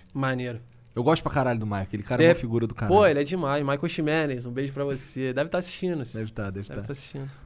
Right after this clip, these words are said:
Speaker 2: Salve, Michael. Você é maneiro, cara.
Speaker 1: Ai, tua voz de A S M R é boa zona,
Speaker 2: Aí,
Speaker 1: mano.
Speaker 2: quando
Speaker 1: Porque eu
Speaker 2: raspa,
Speaker 1: aqui no fone fica
Speaker 2: quando
Speaker 1: meio
Speaker 2: eu raspo a barba assim.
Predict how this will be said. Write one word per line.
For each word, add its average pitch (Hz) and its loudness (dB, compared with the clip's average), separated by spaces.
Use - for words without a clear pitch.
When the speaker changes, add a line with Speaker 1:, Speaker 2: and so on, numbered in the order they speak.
Speaker 2:
Salve, 90 -2
Michael. 90 0
Você - -10
é - -2
maneiro, 85 -2
cara. - -12
Speaker 1:
Ai, 127 0
tua 127 -2
voz 123 -2
de 127 -2
A 123 0
S 127 -2
M 120 0
R 123 0
é 123 -2
boa 123 -2
zona, 135 2
Speaker 2:
Aí, 92 2
Speaker 1:
mano. 85 -2
Speaker 2:
quando - -6
Speaker 1:
Porque 101 2
eu 147 8
Speaker 2:
raspa, 101 4
Speaker 1:
aqui 156 2
no 160 6
fone 156 0
fica - 4
Speaker 2:
quando 131 4
Speaker 1:
meio - 10
Speaker 2:
eu 117 8
raspo 127 4
a 120 2
barba 113 0
assim. - -10